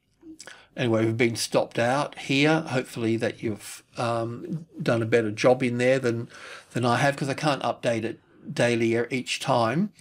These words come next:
Um, but yeah, so I've already looked at this situation here before. So, um, yeah, we're still, I mean, far as I can see, we can still move up, um,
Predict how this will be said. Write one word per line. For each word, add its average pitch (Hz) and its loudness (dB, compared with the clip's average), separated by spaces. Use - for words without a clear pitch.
Um, 135 0
but - 2
yeah, 175 2
so 131 0
I've 127 -4
already 123 -2
looked 139 -6
at 113 -6
this - -8
situation 117 -4
here 107 2
before. 120 0
So, 120 2
um, 127 0
yeah, 151 4
we're 117 -2
still, 139 2
I 135 -4
mean, 127 -4
far 143 6
as 113 0
I 127 2
can - -8
see, 117 -2
we 120 -2
can 123 -8
still 135 2
move 135 4
up, 120 2
um, 120 -4